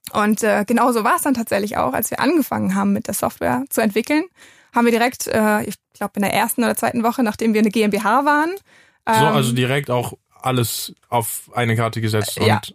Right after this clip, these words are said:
Speaker 2: okay.
Speaker 1: ja. Also als wir das Feedback gekriegt haben, so, der Markt hat gesagt, er braucht es, dann haben wir gesagt, „Komm, G M B H it is“,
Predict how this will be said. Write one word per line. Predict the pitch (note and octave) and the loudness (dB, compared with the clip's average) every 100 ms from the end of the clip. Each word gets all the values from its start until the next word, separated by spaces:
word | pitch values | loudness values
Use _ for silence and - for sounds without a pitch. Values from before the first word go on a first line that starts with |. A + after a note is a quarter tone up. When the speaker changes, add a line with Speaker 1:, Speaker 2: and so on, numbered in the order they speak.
| _ - | _ -4
Speaker 2:
okay. | - G#2 | 0 0
Speaker 1:
ja. | G2 - | -2 -4
Also | A3 A3 | -2 2
als | G#3+ A3+ | 2 2
wir | A#3 | 0
das | A#3+ | 2
Feedback | D#4+ C4 A#3 | 0 0 -4
gekriegt | A3 - B3+ - | -2 -2 -4 -2
haben, | A3+ G#3+ | 0 0
so, | G3+ G3 - - _ - | 2 0 -2 -8 _ -2
der | G#3 | 0
Markt | G#3 B3 | 0 -2
hat | - | -6
gesagt, | G#3+ G3+ - | -4 -4 -2
er | G#3 | -4
braucht | - G#3+ A#3 | 0 0 2
es, | A3+ A3 | -2 -2
dann | G#3+ | -2
haben | G#3 | 0
wir | G#3 | 0
gesagt, | - - | -2 -6
„Komm, | - A3+ A#3 - - | -4 -2 -4 -8 -6
G | A3 | 0
M | G#3+ | 2
B | G#3 | 2
H | G#3+ G#3+ - | 2 2 2
it | G#3+ | 2
is“, | A3+ B3 - - | 2 2 -2 -10